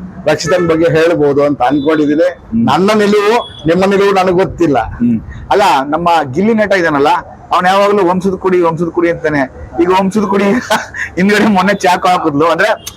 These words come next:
Speaker 2: ಒಂದ್ ಗೇಮ್ ಅಲ್ಲಿ, ಅಂದ್ರೆ ಒಂದ್ ಇಲ್ಲಿ.
Speaker 1: ನೋಡಿ, ಸಿ, ಇದ್ರಲ್ಲಿ ಪ್ರತಿಯೊಬ್ರು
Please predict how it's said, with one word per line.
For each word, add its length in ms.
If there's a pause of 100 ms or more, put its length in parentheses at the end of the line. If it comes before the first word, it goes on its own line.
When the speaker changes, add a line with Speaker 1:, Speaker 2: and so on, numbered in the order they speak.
(120)
Speaker 2:
ಒಂದ್ 140
ಗೇಮ್ 280
ಅಲ್ಲಿ, 160
ಅಂದ್ರೆ 440
ಒಂದ್ 160
ಇಲ್ಲಿ. 140 (160)
Speaker 1:
ನೋಡಿ, 480 (160)
ಸಿ, 360 (140)
ಇದ್ರಲ್ಲಿ 440
ಪ್ರತಿಯೊಬ್ರು 720